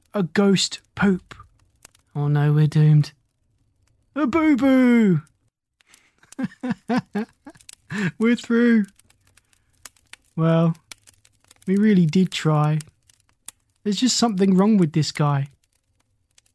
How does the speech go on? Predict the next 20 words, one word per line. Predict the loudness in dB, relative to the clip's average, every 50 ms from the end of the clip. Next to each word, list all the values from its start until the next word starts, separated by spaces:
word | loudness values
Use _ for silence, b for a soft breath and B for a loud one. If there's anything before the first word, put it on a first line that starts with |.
| _ _ _ _
I | -2 0
love | 2 2 2 0 0
him | 0 2 2 2 2
and | 2 2
he | 2 2 2
has | 2 0 0 -2
lots | -4 -4 -4 -4 -2
of | -4 -2
great | 0 -2 -2 -2
qualities | -4 -4 -2 -2 -2 -2 -2 -2 -4 -4 -4
too. | -4 -2 0 0 0 -2 -4 _ _ _ _ _ _ _ _ _ _ _ _ _ _ _ _
Maybe | -4 0 0 2 2 2 2 2
this | 2 0 0 0
is | 0 0 0 -2
just | -4 -6 -6 -2 0
a | 0 0 0
phase | -2 -4 -4 -2 -2 0 0 -2 -4 -4
he's | -4 -4 -4 -2
going | -2 -2 -2 -2 -2 -4 -6
through. | -6 -8 -8 -8 -6 -8